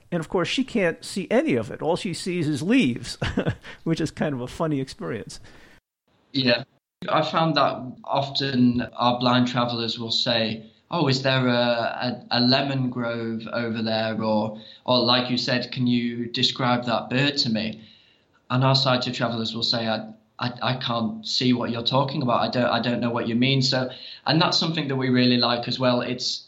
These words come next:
Speaker 2: it's not just the, the sighted traveller giving, uh, the benefit of their eyes to their blind companion. The blind companion gives back their benefits to the sighted traveller as, as well, talking about the, the things that they can smell.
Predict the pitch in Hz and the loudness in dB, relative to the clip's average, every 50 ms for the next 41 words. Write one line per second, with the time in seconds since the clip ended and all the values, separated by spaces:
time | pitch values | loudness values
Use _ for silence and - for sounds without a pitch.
0 | - - 131 135 - - 165 170 147 - - - 143 131 - 113 - 135 135 127 | -10 -6 -6 -4 -2 0 0 0 0 0 0 -2 0 2 2 2 2 0 0 2
1 | 123 123 110 - 123 123 127 123 - - - 143 135 143 135 135 143 - - - | 2 2 0 0 -2 0 0 2 2 2 2 2 0 0 0 -2 -4 -4 -4 -4
2 | 131 120 113 113 113 117 110 110 - 123 113 120 117 117 117 117 113 113 113 - | -4 -4 -4 -4 -4 -4 -4 -2 -2 -2 -2 -2 -2 -4 -4 -2 -2 -4 -4 -6
3 | - - - _ _ _ _ - - 117 113 110 110 110 107 - - - - - | -10 -16 -20 _ _ _ _ -6 -2 0 2 2 2 2 0 0 0 0 0 0
4 | 123 123 123 120 - - - 117 - 120 117 117 120 120 117 117 113 113 110 - | 0 0 0 -2 -4 -6 -6 -6 -4 -4 -2 -2 -2 -2 -2 -2 -4 -2 -2 -2
5 | - 127 120 113 110 110 113 123 117 117 117 117 117 - 117 117 113 - - 127 | -2 -2 -2 -2 -4 -2 -4 -4 -2 -2 -2 -2 -4 -4 -4 -4 -4 -2 -2 -2
6 | 117 - 131 127 127 131 120 110 104 107 107 107 - 110 - 135 131 127 131 127 | -2 0 2 2 4 4 4 4 4 2 2 0 0 -2 0 2 4 4 4 2
7 | 123 - 127 120 - 135 127 123 120 120 120 120 120 123 117 - - 113 113 - | 2 0 -2 -2 0 0 0 0 2 0 -2 -2 0 0 0 0 0 0 -2 -2
8 | - - 117 123 123 - 127 127 127 123 - 135 127 - - - - 127 127 - | -2 -2 0 0 0 2 2 2 2 0 -2 -4 -6 -6 -6 -6 -4 -2 -2 0
9 | - 135 135 135 135 - 135 - - 151 139 139 139 139 139 139 139 139 - - | 2 2 2 0 0 -4 -6 -6 -4 -2 -2 -2 -2 -2 -2 -2 -2 -2 -6 -10
10 | - - - - - - - _ - 127 123 - 110 139 135 139 139 139 143 143 | -14 -18 -20 -20 -20 -20 -18 _ -2 -2 -2 0 0 0 2 2 2 2 2 2
11 | 143 139 - 127 127 127 - 127 123 113 120 117 113 - 123 117 - 120 113 - | 0 0 -2 -4 -4 -4 -4 -4 -4 -2 -2 -4 -4 -4 -4 -6 -6 -6 -4 -2
12 | 127 123 - - 127 123 120 - 110 110 - - 127 120 120 117 117 117 117 113 | -2 -2 -2 -2 -2 -2 -2 -2 -2 -2 0 2 2 2 2 2 2 0 -2 -4
13 | - | -6